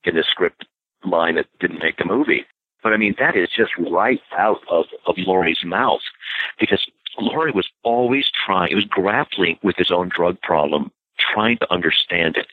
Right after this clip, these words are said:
He did not believe that Freud had the answers, and he looked for it in a lot of other places. And one of those places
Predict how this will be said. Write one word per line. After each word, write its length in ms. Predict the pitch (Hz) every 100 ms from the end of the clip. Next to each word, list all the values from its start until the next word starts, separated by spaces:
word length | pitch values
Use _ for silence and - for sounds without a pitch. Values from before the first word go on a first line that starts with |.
| - - - -
He 100 | 92
did 200 | - 90
not 280 | 120 131 -
believe 340 | 98 98 98 -
that 140 | 76 - - _ _ - - - -
Freud 280 | 98 90 -
had 320 | - 87 85
the 140 | 98
answers, 460 | 101 76 - - - - _ - - - - - -
and 100 | 90
he 100 | 101
looked 260 | 92 104 -
for 220 | 95 87 80
it 100 | - _ -
in 80 | 90
a 60 | 82
lot 360 | 80 78 82
of 80 | 82
other 200 | 80 80
places. 480 | - 107 92 - - - - _ -
And 140 | 85
one 120 | 78 95
of 60 |
those 140 | 101 -
places 380 | 95 85 90